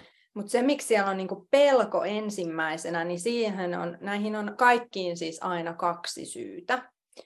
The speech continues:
Eli siinä on se lapsuusajan syy <laughs> ja sitten on tää aikuisiän syy. Eli tota, <clears throat> lapsuusajan syy tarkoittaa siis sitä kehityspsykologiaa.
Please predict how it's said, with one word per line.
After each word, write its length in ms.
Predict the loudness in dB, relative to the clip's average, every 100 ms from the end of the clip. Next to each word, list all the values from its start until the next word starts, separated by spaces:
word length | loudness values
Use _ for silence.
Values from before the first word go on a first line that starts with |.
| _ -4
Eli 240 | 0 0
siinä 280 | 0 -2 -2
on 80 | -2
se 120 | -2
lapsuusajan 1120 | 0 0 0 -4 -2 -4 -4 -2 0 -2 -4 -10 _
syy 460 | -12 -6 0 0 0
<laughs> 80 | 2
ja 140 | 2
sitten 380 | 4 0 -2 -2
on 60 |
tää 240 | 0 0 2
aikuisiän 1200 | 2 2 0 -4 -8 -8 -10 -6 -4 -2 -6 -10 _ _ _ _
syy. 580 | -16 -12 -10 -10 -14 -16 _ -20 _ _ -6
Eli 300 | -2 -2 0
tota, 500 | -4 0 0 0 -2 _ 4
<clears throat> 340 | 4 4 -2
lapsuusajan 840 | 2 2 2 -2 0 -2 -2 -4
syy 180 | -2 -2
tarkoittaa 600 | 0 -2 -2 -4 -2 0
siis 240 | -2 -6 -6
sitä 400 | -2 -2 -4 _ _ -8
kehityspsykologiaa. 1040 | -4 -4 -6 -14 -16 -8 -8 -8 -14 -20